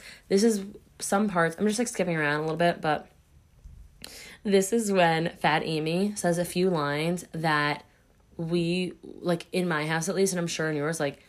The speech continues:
have used before. Or maybe not in my house, but, like, just me, like, "Don't put me down for cardio." Like,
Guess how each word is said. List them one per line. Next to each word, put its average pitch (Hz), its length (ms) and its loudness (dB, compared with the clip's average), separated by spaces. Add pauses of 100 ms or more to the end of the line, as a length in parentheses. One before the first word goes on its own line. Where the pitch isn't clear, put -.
(140)
have 185 220 2
used 175 280 2
before. - 480 -8
Or - 60 -2
maybe 262 200 2
not 349 140 -2
in 214 80 0
my 175 80 0
house, 160 160 -2
but, 175 80 -6
like, 160 100 -6
just 175 240 -4
me, 151 200 0
like, 127 240 -8 (360)
"Don't 180 180 6
put 185 160 0
me 175 120 -2
down 151 220 0
for 156 100 -4
cardio." 135 480 -2
Like, 120 180 -6